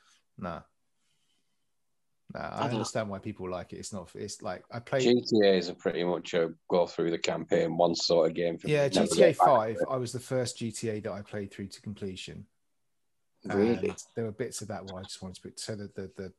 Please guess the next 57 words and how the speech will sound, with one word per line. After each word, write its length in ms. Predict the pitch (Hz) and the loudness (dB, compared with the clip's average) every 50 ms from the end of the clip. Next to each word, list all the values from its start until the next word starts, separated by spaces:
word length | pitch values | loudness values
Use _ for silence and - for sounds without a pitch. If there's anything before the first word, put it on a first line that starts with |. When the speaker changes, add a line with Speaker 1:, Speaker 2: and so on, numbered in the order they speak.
| _ _ | _ _
Speaker 1:
the 60 | 98 | -14
torture 400 | 87 - - 117 117 110 - - | -12 -8 -6 -6 -6 -6 -10 -14
porn 320 | - - - 107 98 98 92 | -14 -8 -8 -8 -6 -6 -10
with 120 | 92 92 | -12 -14
Trevor, 360 | - - 107 101 98 90 92 90 | -8 -6 -6 -6 -6 -8 -12 -12
I 40 | |
was 120 | 90 87 - | -12 -12 -12
like, 140 | 185 - 73 | -12 -12 -12
"I 80 | 87 | -14
don't 180 | 90 - 58 58 | -16 -16 -18 -18
want 220 | 64 64 60 _ | -20 -20 -20 _
to 60 | - - | -20 -20
do 40 | 60 | -20
this." 260 | 64 64 76 - - _ _ _ _ _ _ _ _ _ _ _ _ _ _ _ - | -20 -20 -20 -20 -20 _ _ _ _ _ _ _ _ _ _ _ _ _ _ _ -8
Um, 440 | 117 104 98 95 92 87 87 95 113 _ _ _ _ _ _ _ | -6 -6 -6 -6 -8 -10 -12 -14 -16 _ _ _ _ _ _ _
but, 200 | 135 127 127 - - | 0 0 0 -2 -6
uh, 80 | 151 | -6
the 160 | 143 123 139 | 2 2 2
Speaker 2:
Isn't 120 | 127 - - | 4 4 2
that 40 | - | 4
Speaker 1:
story, 260 | 165 160 151 143 127 | 4 6 6 6 4
Speaker 2:
bad? 160 | - - - 117 107 - | 2 2 2 0 -2 -4
Speaker 1:
the, 100 | - 113 | -6 -6
the, 60 | 98 - | -6 -4
the, 160 | - 113 - - | -8 -8 -6 -4
the 120 | 120 117 123 | -2 0 0
act 220 | 127 113 110 - | -2 -2 -4 -10
of 80 | 123 110 | -10 -10
the 60 | 110 | -8
story 420 | - - - 139 123 117 107 101 | -10 -6 -4 -4 -4 -2 -4 -6
and 80 | 92 92 | -8 -10
the 60 | 95 | -14
kind 220 | - - 104 98 | -12 -10 -10 -10
of 60 | 92 92 98 110 156 _ _ - | -10 -12 -16 -20 -20 _ _ -6
going 300 | 113 107 101 95 92 101 | -6 -6 -6 -8 -10 -14
from, 220 | - - 98 98 | -14 -12 -10 -8
like, 340 | 95 92 92 92 - - _ _ _ _ _ _ _ _ _ _ _ _ _ _ _ _ _ _ _ _ | -8 -8 -10 -10 -14 -18 _ _ _ _ _ _ _ _ _ _ _ _ _ _ _ _ _ _ _ _
one 200 | 107 104 98 98 | -6 -6 -6 -6
character 340 | - - 98 92 85 - 107 | -8 -8 -8 -8 -6 -8 -10
to 160 | 101 - 104 | -10 -8 -8
another 160 | 104 101 101 | -8 -8 -8
character 340 | - - 95 90 85 - 104 | -8 -8 -8 -8 -8 -8 -12
to 120 | - - - | -12 -10 -12
another 180 | 107 101 98 | -10 -10 -10
character 440 | 98 - 101 92 87 82 90 - - | -10 -10 -8 -8 -8 -10 -12 -14 -16
and 80 | 95 - | -16 -12
playing 300 | - 104 98 92 90 90 | -12 -10 -10 -10 -12 -14
it, 120 | - - | -14 -12
like, 140 | 101 107 104 - | -10 -10 -10 -10
I 100 | 123 120 | -14 -14
quite 260 | - - 117 110 110 | -10 -8 -6 -6 -6
liked 260 | 104 - - - - | -8 -10 -12 -12 -10
that. 180 | - 123 117 127 | -8 -8 -8 -6
And 100 | 131 127 | -6 -6
I 60 | 139 | -6
actually 200 | - - - 120 | -6 -8 -10 -6
did, 280 | 123 135 123 127 - | -6 -6 -6 -6 -12